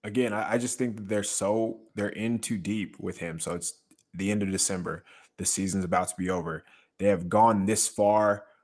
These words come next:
by doing everything they can with Jimmy. Like, if, if Trey would have had reps by now, if Trey would have played, if Trey would have played periodically, then it would make sense. But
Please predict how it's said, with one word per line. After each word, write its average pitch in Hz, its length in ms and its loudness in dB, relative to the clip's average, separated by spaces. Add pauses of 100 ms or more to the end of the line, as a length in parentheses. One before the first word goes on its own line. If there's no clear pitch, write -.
(180)
by 104 420 2 (340)
doing 135 240 6
everything 160 320 6
they 143 100 6
can 156 240 4
with 107 140 0
Jimmy. 85 360 -8
Like, 104 160 -2
if, 110 220 -4 (100)
if 120 200 -2
Trey 147 260 6
would 156 160 8
have 131 120 6
had 104 260 2
reps 131 300 2
by 143 180 4
now, 165 260 4
if - 100 -2
Trey 139 200 2
would 127 140 2
have 113 160 -6
played, 131 260 0
if - 60 -14
Trey 135 100 -4
would 113 80 -6
have - 80 -16
played 120 200 -6
periodically, 131 680 -2 (240)
then 120 100 -2
it 117 80 0
would 117 180 -2
make 117 220 -2
sense. 127 380 -6
But 98 380 -4